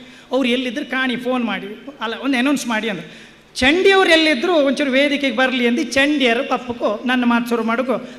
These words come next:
"ಹಂದಾಡಿಯರು ಇನ್ನೊಂದು announcement ಇತ್ತು" ಅಂದ್ರೆ. ಎಂತ ಕೇಳಿ, ನಾವಲ್ಲಿ ಯಕ್ಷಗಾನಕ್ಕೆ ಆ ತೆರೆಯ ಒಲಿ ತಂದಿತ್ತು ಮರ್ರೆ, ಎಲ್ಲಿ ಬೆಚ್ಚಿರಂದು ಗೊತ್ತಿಲ್ಲ, ಒಂಚೂರು ಇಕ್ವ-, announce ಮಾಡಿ,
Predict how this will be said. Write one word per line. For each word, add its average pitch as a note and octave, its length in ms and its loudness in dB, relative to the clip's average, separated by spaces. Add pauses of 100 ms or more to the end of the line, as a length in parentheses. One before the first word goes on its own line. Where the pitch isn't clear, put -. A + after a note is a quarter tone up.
"ಹಂದಾಡಿಯರು A3 360 -4
ಇನ್ನೊಂದು A#3 440 -2
announcement A3 500 -4
ಇತ್ತು" - 160 -10
ಅಂದ್ರೆ. G3 180 -8
ಎಂತ C4 240 -2
ಕೇಳಿ, G#3 680 -8
ನಾವಲ್ಲಿ A#3+ 680 0 (240)
ಯಕ್ಷಗಾನಕ್ಕೆ B3+ 680 0
ಆ G3 200 -4
ತೆರೆಯ C4+ 400 0
ಒಲಿ C#4 200 2
ತಂದಿತ್ತು A3+ 360 -4
ಮರ್ರೆ, A3 240 -4
ಎಲ್ಲಿ B3 240 0
ಬೆಚ್ಚಿರಂದು B3+ 460 -2
ಗೊತ್ತಿಲ್ಲ, B3 360 0
ಒಂಚೂರು B3+ 320 -4
ಇಕ್ವ-, A#3+ 720 -6
announce C#4 280 2
ಮಾಡಿ, G3+ 220 -2